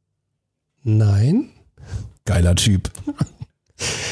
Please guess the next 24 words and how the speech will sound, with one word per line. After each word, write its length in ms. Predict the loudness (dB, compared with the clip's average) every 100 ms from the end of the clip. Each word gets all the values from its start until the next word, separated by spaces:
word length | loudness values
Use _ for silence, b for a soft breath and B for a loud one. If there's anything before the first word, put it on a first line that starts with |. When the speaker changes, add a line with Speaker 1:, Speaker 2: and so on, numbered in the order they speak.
| B -6
Speaker 1:
Ich 200 | -2 0
hatte 360 | 2 2 0 0
natürlich 600 | 0 2 2 2 0 -2
eine 280 | 0 2 2
gewisse 380 | 2 2 2 0
Aufregung 500 | 0 0 2 2 2
davor. 320 | 0 0 2
Das 200 | 2 0
heißt, 360 | 0 0 -2 0
natürlich 420 | 0 2 0 0
ist 140 | 0 2
eine 240 | 2 2
Spannung 460 | 0 0 2 0 0
da. 280 | -2 -2 -8 _ _
Aber 400 | -2 0 2 0 B B B B B _
ich 160 | -8 -6
habe 100 | -6 -6
total 300 | -2 0 0
viel 120 | 0
Spaß 360 | 0 0 0 2
dabei, 260 | 2 4
das 240 | 2 0 -2
zu 140 | 0
machen. 420 | 0 0 -2 -2